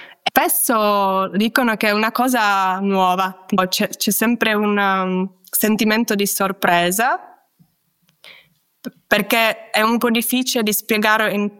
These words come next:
in anticipo, no? Che cosa succederà. E poi, dopo questa esperienza, hanno sempre qualche, um,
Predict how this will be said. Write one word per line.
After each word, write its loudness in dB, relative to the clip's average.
in 0
anticipo, 0
no? 2
Che 0
cosa 2
succederà. 0
E 0
poi, -2
dopo 0
questa -2
esperienza, 0
hanno -2
sempre -2
qualche, 2
um, -4